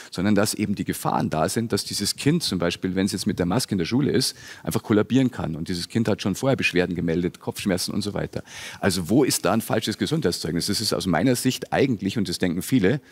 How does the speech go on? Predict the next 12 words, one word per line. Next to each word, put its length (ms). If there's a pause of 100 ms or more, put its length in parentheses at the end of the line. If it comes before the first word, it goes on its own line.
(140)
auch 120
viele 200
Juristen, 600 (400)
ist 200
eigentlich 460
eine 140
Rechtsbeugung, 720
dass 160
man 100
das 200
hier 200
so 220